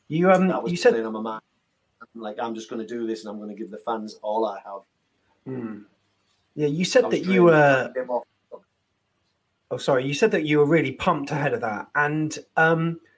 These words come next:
Speaker 1: sometimes that can have a negative effect. Do you remember Joe Hart in the, uh, what was it, the Euros, and he was really pumped against Iceland, and then he had a shocker, and, like, we ended up two one.
Speaker 2: Mm.
Speaker 1: But, you know, you've always used that,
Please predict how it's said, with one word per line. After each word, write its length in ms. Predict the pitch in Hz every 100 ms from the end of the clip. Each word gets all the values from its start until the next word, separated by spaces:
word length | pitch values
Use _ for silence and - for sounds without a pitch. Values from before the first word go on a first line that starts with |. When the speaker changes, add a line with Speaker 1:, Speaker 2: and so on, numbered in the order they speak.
| _ _ _
Speaker 1:
sometimes 500 | - 262 226 156 143
that 140 | 156
can 80 | 170
have 80 | 151
a 40 |
negative 360 | 160 196 214 143
effect. 320 | 139 - -
Do 40 | 165
you 40 |
remember 200 | 185 170
Joe 260 | 180 175 156
Hart 420 | 202 156 98 - -
in 280 | 143 139 139
the, 320 | 139 131 127
uh, 180 | 120 120
what 60 | 135
was 100 | 135
it, 80 | 127
the 160 | 131 143
Euros, 440 | 147 147 156 151
and 60 | 143
he 60 | 147
was 120 | 135
really 320 | 135 170 139
pumped 380 | - - 151 -
against 200 | 127 - 147
Iceland, 560 | 151 147 117 95 92 _ _ - _
and 100 | 131 147
then 100 | 156
he 80 |
had 180 | 151 139
a 60 | 123
shocker, 460 | - 156 - 113
and, 180 | 113 113
like, 180 | 123 120
we 100 | 131
ended 240 | 131 127 123
up 180 | 123
two 240 | - 147 131
one. 340 | 135 120 101
Speaker 2:
Mm. 40 | 104
Speaker 1:
But, 260 | 127 - -
you 220 | 156 147
know, 80 | 131
you've 280 | 127 160 151
always 380 | 151 147 139 151
used 220 | 143 139
that, 240 | 131 127